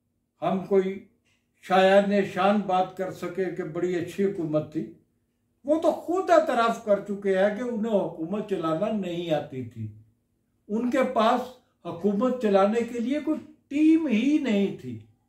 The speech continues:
इमरान खान की सारी टीम तितर बितर हो चुकी है। इमरान खान के साथियों ने अपनी अपनी पार्टियां बना ली हैं,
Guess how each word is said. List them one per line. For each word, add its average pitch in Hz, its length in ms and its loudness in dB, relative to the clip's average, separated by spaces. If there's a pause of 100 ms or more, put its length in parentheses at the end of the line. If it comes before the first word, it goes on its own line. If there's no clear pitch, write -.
(2250)
इमरान 175 480 4
खान 196 300 2
की 208 160 -6
सारी 214 360 4
टीम 202 360 -2
तितर 202 340 -6
बितर 208 320 -4
हो 202 160 0
चुकी 202 280 -2
है। 160 160 -2 (1500)
इमरान 190 440 4
खान 208 300 2
के 220 180 -2
साथियों 196 500 0
ने 196 120 0 (920)
अपनी 214 360 0
अपनी 208 280 4
पार्टियां 202 560 4
बना 208 240 2
ली 196 180 0
हैं, 156 320 -6